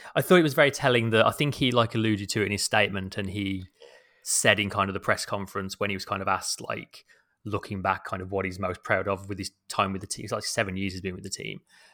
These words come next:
And every time someone asked him something like that, the thing he always said was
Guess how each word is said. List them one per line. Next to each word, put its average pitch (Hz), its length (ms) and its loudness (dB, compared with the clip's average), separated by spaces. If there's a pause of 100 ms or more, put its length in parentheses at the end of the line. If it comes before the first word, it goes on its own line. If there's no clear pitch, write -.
(120)
And 101 300 0
every 110 220 0
time 110 180 6
someone 101 200 2
asked - 160 0
him - 60 -6
something 101 260 -4
like - 140 0
that, 98 220 4 (120)
the 107 100 -4
thing 98 240 -4
he 98 80 -2
always 95 300 0
said 92 240 -2
was 92 340 -4